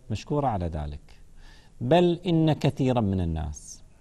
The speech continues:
يقدم المنازل لعموم الفقراء، يحسن للفقراء والمساكين وعموم الناس. أنت أحسنت إلى والدك الذي كان سببًا في إيجادك،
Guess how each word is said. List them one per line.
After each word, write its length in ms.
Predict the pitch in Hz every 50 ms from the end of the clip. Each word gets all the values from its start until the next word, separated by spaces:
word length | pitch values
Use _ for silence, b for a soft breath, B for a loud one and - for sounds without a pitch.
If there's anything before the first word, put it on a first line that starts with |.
| b b b b b b b -
يقدم 520 | 120 120 - 165 175 165 156 165 160 151
المنازل 920 | 147 139 135 135 135 143 156 165 170 165 151 160 156 156 160 160 156 160 160
لعموم 420 | 147 143 156 160 180 202 202 190
الفقراء، 640 | 175 156 - 185 170 - 175 180 196 190 156 - - - - - - - - - - - - - - - - - 127
يحسن 540 | 147 190 170 - - - 180 131 95 82 87
للفقراء 720 | 104 107 101 - - 107 - 101 92 92 110 131 151 160 139
والمساكين 960 | 117 90 82 85 85 76 - 95 87 - - - 143 160 165 160 156 156 160 b b b b b b b - -
وعموم 840 | 131 101 104 101 98 95 92 90 90 92 - 104 104 110 117 110 98
الناس. 480 | 87 90 98 120 143 160 160 147 - - -
أنت 240 | 190 202 202 - -
أحسنت 500 | 170 160 139 - - 185 185 175 156 -
إلى 280 | 175 147 160 160 151 151
والدك 580 | 139 135 135 131 135 165 185 180 180 - -
الذي 300 | 156 131 127 131 123 131
كان 260 | 117 - 139 127 123 113
سببًا 440 | - - 165 170 175 160 147 120
في 140 | 98 - 92
إيجادك، 640 | 85 78 76 101 113 110 80 71 - - - -